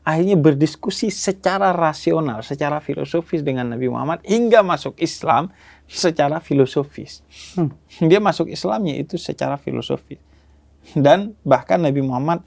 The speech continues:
Speaker 1: memuliakan dia dengan bilang, "Salman minna ahlil bait. Salman ini juga keluargaku." Karena ya memang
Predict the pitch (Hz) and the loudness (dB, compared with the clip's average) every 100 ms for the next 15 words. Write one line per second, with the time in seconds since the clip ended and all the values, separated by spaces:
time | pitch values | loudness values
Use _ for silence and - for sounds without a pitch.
0 | _ 151 139 139 131 120 123 120 135 160 | _ -2 0 2 2 2 0 -2 -2 -2
1 | 139 127 120 123 131 147 156 _ _ _ | -2 -2 -4 -2 -2 -2 -6 _ _ _
2 | - - 135 139 156 131 120 120 120 - | -8 0 0 2 0 -2 -2 -4 -6 -8
3 | - 113 - 117 - 139 139 135 - 147 | -8 -8 -6 -10 -4 0 0 -2 -4 -6
4 | 165 131 127 - - 123 123 120 120 117 | -4 -2 0 0 0 -6 -4 -6 -6 -8
5 | 120 - - - _ _ _ _ _ _ | -10 -16 -20 -20 _ _ _ _ _ _
6 | _ - 120 127 139 143 - _ _ _ | _ -6 -4 -2 -4 -6 -10 _ _ _
7 | _ _ _ _ _ _ _ - 156 147 | _ _ _ _ _ _ _ -2 2 2
8 | 151 180 | 0 -4